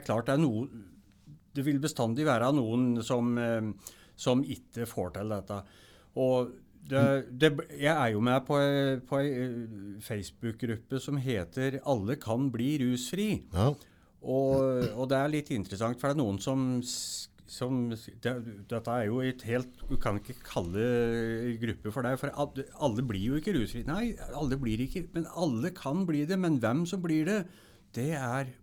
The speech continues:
Speaker 1: opp til den enkelte, og den, de folka som
Speaker 2: Er rundt.
Speaker 1: er rundt den.
Speaker 2: Ja.
Speaker 1: For det kan være nok at det er en person, det. Sånn som,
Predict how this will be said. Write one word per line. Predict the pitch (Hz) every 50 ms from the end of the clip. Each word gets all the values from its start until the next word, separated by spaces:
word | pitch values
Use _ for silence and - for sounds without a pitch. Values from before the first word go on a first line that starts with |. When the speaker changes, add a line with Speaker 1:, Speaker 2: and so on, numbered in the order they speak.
| -
Speaker 1:
opp | 139 - - - -
til | - 135 131 131 135 135 131 - - - - _ _ -
den | - 110 117 127
enkelte, | 110 101 101 98 101 117 120 120 - 185 196 202 - - - - - - - - - _ _ - -
og | 113 117 131 147 160 160 - - - - - _ _ _ -
den, | - 110 110 113 127 123 123 123 123 123 - - - _ - - - -
de | 123 117 123
folka | 131 - - 104 87 82 - 113 110 113
som | 113 - 127 117 120 123 117 - - - _ _ - - _ _ _ _ _ - 85
Speaker 2:
Er | 80 80
rundt. | 76 71 73 76
Speaker 1:
er | - - 107 113 117 110
rundt | 98 92 92 90 -
den. | - 107 101 101
Speaker 2:
Ja. | - - - - - - - -
Speaker 1:
For | - 131
det | 131 -
kan | 156 143
være | 143 143 156 170 170
nok | 156 147 165 165 - - - - - _ -
at | 135 139 139
det | - 156 165 165 - - - -
er | 120 110 117 139
en | 156 170 165
person, | 165 170 139 107 - - 160 185 202
det. | 196 196 190 170 - - - - - - _ _ _ - - - - _ _ _ - - _ -
Sånn | - - 180 175 165
som, | 165 175 165 160 160 151